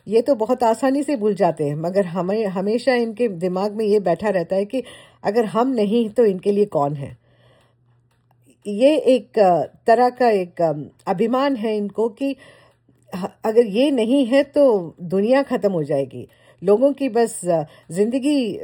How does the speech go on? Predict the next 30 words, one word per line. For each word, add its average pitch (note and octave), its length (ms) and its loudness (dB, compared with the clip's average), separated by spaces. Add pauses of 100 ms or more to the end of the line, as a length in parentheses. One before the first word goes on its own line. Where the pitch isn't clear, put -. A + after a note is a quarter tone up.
(320)
यूं G3+ 200 2
ही C#4+ 100 2
ख़त्म G#3 340 0
हो F3 180 0
जाएगी। C3+ 440 -2 (440)
तो A#3 80 8
इसी D#4 680 0 (280)
घमंड B3+ 480 2
और A#3+ 180 4
इस G#3 180 -4
अभिमान G#3 500 0
में, F3+ 400 -4 (300)
अ, - 20 4
इनका A#3 520 0
दिमाग G#3 400 -2
इतना B3 240 -2 (360)
फिर C#4+ 140 2
जाता E3+ 380 0
है G3+ 180 -2
कि C4 180 -6
बस B3 320 -2 (420)
ये G3 360 2
भूल A3+ 280 -2
जाते A3 360 2
हैं A3+ 200 -2
कि C#4 140 -6
ये C4 200 0
उल्टा A#3+ 440 0
हिसाब D3+ 500 -2
है। - 140 -10